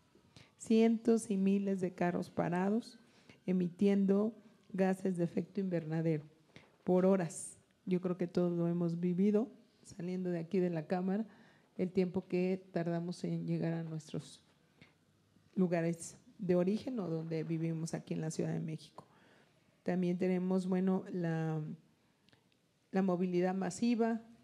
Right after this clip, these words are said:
eh, pública, segura, puntual, pero sobre todo electrificado, por lo menos de bajas emisiones. Tenemos que mejorar la relación de nuestras ciudades, de nuestras zonas metropolitanas con los recursos naturales.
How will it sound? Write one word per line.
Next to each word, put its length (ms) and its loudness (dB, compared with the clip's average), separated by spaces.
eh, 60 -4
pública, 580 0
segura, 500 0
puntual, 480 0
pero 160 0
sobre 280 -2
todo 500 2
electrificado, 1040 0
por 140 -2
lo 80 0
menos 480 0
de 100 2
bajas 500 -4
emisiones. 680 -6
Tenemos 340 2
que 100 0
mejorar 400 2
la 100 2
relación 460 0
de 80 4
nuestras 340 0
ciudades, 600 2
de 120 4
nuestras 520 0
zonas 360 2
metropolitanas 1000 0
con 140 -4
los 100 -2
recursos 420 -4
naturales. 720 0